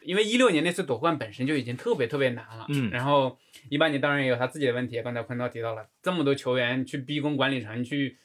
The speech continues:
Speaker 1: 为自己经纪公司的球员要大合同，那老板肯定是不舒服的呀。你夺了冠之后，你，你就可以这么干嘛？所以他本身这劳资矛盾就很大了。那时候其实已经出现了可能跟管理层的很大的不和了。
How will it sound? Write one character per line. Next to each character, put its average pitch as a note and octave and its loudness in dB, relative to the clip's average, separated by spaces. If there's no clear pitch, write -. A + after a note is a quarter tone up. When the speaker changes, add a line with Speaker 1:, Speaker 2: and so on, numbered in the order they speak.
Speaker 1:
为 D3 2
自 D#3+ -4
己 B2+ -4
经 D3+ -2
纪 D3+ 2
公 C#3+ 2
司 C#3+ -2
的 C#3 0
球 B2 0
员 B2+ -2
要 C#3 2
大 C#3 2
合 A2+ -2
同， A2+ -10
那 D#3 -6
老 C#3+ 0
板 B2+ -10
肯 - -16
定 D3+ -2
是 - -8
不 D3 -12
舒 D#3 -8
服 D3+ -6
的 - -12
呀。 - -20
你 B2+ -2
夺 C#3 4
了 D#3 4
冠 E3 2
之 C#3+ -2
后， D3+ 0
你， B2 -6
你 C3+ -6
就 C#3 0
可 C#3+ -2
以 C#3 -2
这 E3 -6
么 D3+ -4
干 D3+ 0
嘛？ A#2+ -6
所 E3+ -4
以 G3 -2
他 F3 0
本 B2 2
身 F3 -4
这 F#3+ 0
劳 C#3 4
资 D#3+ -4
矛 C3+ 2
盾 D#3 -2
就 E3+ -4
很 B2 -4
大 C3+ 2
了。 A#2 -10
那 E3 -2
时 E3 -6
候 E3+ 2
其 C#3 -4
实 C#3 -6
已 A#2+ -6
经 C#3 -2
出 E3+ -12
现 E3+ -4
了 C3+ -2
可 B2+ -6
能 C3+ -4
跟 C3+ -4
管 B2+ -2
理 B2+ -4
层 B2+ -6
的 B2+ -2
很 G#2+ -14
大 D3 0
的 C#3 4
不 C#3+ -4
和 - -8
了。 - -10